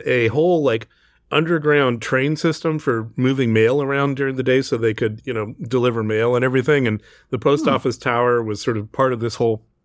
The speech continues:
Speaker 1: thing of dealing with that. But also, the post office tower was built, and the one reason it's very tall and narrow is it was built with microwave dishes on the side and it was very tall so that the different areas outside of London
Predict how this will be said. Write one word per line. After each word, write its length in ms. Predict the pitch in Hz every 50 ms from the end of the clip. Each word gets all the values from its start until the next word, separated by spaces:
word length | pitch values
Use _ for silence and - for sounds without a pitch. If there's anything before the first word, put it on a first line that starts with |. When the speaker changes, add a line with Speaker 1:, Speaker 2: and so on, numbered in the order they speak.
| _ _ -
Speaker 1:
thing 180 | 123 147 131 127
of 80 | 123 107
dealing 520 | 117 110 113 117 113 110 113 131 147 123
with 160 | 113 120 107 110
that. 220 | 120 113 117 -
But 100 | 127 127
also, 520 | 139 196 233 185 - - 123 117 110 110 110 - _ _ - _ _ _
the 100 | - 135
post 260 | - 147 139 139 - -
office 280 | 131 120 - 135 117
tower 440 | - - 127 117 117 120 117 113 117
was 260 | 117 117 120 120 104
built, 380 | 98 101 127 135 147 143 131 - _ _
and 180 | - 143 120 123
the 60 | 123 123 135 147 147
one 120 | 156 156 147
reason 260 | 147 147 135 139 123
it's 80 | 110 113
very 280 | 117 120 135 135 131 131
tall 280 | - 139 127 123 117 113
and 80 | 113
narrow 320 | 117 127 135 123 117 110 113 _ _ _ _ _ _ _
is 360 | - 131 131 131 127 110 - - _ _ _ _
it 100 | - 139
was 220 | 135 131 127 117 -
built 360 | - - 151 175 - 135 175 -
with 260 | 135 123 110 - -
microwave 480 | 127 160 190 180 - 143 135 123 117
dishes 340 | 110 127 123 - 131 123 113
on 140 | 120 117 117
the 100 | 117 113
side 520 | - - 117 110 107 107 107 104 110 107 - _ _ _ _ _
and 100 | - 117
it 40 | 123
was 120 | 123 110 110
very 180 | 151 139 131 127
tall 360 | - - 220 208 180 151 135
so 200 | - - 143 131
that 180 | 123 127 117
the 80 | 131 127
different 500 | 113 143 151 - - 180 160 139 123 - _
areas 460 | - 139 139 135 147 147 135 123 110
outside 380 | 135 120 127 120 - 143 131 120
of 100 | 110 104
London 500 | 113 131 147 156 143 120 113 107 107 107